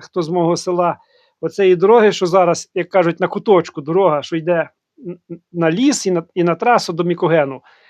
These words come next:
то та дорога була, е, по-перше, вона не була аж туди на вихід, аж на трасу, а по-друге, вона була така не то, що розбита, а просто такі колії, страшні колії були, від,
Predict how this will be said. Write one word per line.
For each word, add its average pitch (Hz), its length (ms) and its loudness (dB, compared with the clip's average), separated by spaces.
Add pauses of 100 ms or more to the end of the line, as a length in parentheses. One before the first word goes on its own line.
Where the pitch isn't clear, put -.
(360)
то 170 60 -6
та 240 160 -2
дорога 226 360 0
була, 202 560 0
е, 175 40 -4
по-перше, 214 440 -4
вона 208 320 -2
не 190 100 0
була 185 260 2
аж 147 120 -6
туди 180 200 -6
на 180 120 -2
вихід, 240 440 -6 (400)
аж 175 160 -2
на 185 100 0
трасу, 156 500 -4 (340)
а 165 80 -6
по-друге, 220 380 0
вона 220 220 -2
була 208 180 0
така 214 280 -2
не 185 140 -2
то, 269 160 -2
що - 140 -2
розбита, 196 560 -2
а 160 60 -6
просто 226 300 -6
такі 214 260 -10
колії, 190 500 -2
страшні 185 440 -6
колії 175 460 0
були, 165 260 -2
від, 180 180 -8